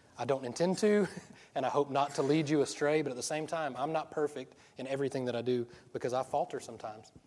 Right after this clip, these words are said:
even with the best intentions. Just like Jordan wants to make good food, she has the instruction, she has the heart to do it, and I'm not gonna chastise her for that.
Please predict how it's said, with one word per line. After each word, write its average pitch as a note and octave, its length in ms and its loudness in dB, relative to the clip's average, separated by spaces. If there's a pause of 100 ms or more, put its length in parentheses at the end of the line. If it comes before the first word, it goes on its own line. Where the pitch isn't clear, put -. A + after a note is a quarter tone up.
(160)
even D3 160 -2
with D#3 80 -4
the C#3+ 60 0
best C#3+ 240 -2
intentions. C3 520 -8 (600)
Just C3 160 0
like C#3+ 140 0
Jordan D3 280 2
wants C#3 260 -2
to D3+ 100 -6
make C#3+ 280 -6
good C3+ 180 -4
food, C3+ 380 -2 (280)
she - 140 -6
has C#3+ 180 4
the D#3+ 80 2
instruction, A#2+ 480 -4
she C#3+ 140 -4
has B2+ 120 -2
the A2+ 80 -8
heart - 340 0
to C#3+ 60 -4
do C#3 240 2
it, - 180 -8 (380)
and C3 100 -4
I'm C#3 60 -2
not D3+ 120 -4
gonna C#3+ 140 -6
chastise C#3 480 -4
her A2 120 -10
for - 120 -12
that. G#2+ 240 -12